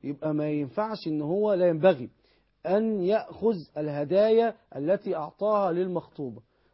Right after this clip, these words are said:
وله يعني و-، دليل وجيه جدًا، قال إيه؟ قال إن عندما يعدل الخاطب عن الخطبة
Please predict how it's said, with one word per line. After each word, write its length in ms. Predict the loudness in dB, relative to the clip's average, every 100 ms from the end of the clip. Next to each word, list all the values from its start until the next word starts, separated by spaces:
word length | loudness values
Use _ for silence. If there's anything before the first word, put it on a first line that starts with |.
| _
وله 420 | -2 0 2 2
يعني 260 | 2 0 -2
و-، 160 | 0
دليل 480 | -2 -6 -8 -6 -2
وجيه 260 | -2 -2 -4
جدًا، 320 | -2 -4 -6 -6
قال 120 | -4
إيه؟ 200 | -4 -8 _ _ _ _ _ _ _ _ _ 4
قال 360 | 8 6 4 -4
إن 460 | -4 -2 -2 -4 -4 -12 -12
عندما 580 | -10 -2 0 0 0 2
يعدل 600 | 0 0 -4 -4 -4 -12 _ -10
الخاطب 580 | -10 -2 2 2 0 -10 _ _ _ _
عن 280 | -8 -4 -2
الخطبة 640 | -2 -4 -4 -4 0 -2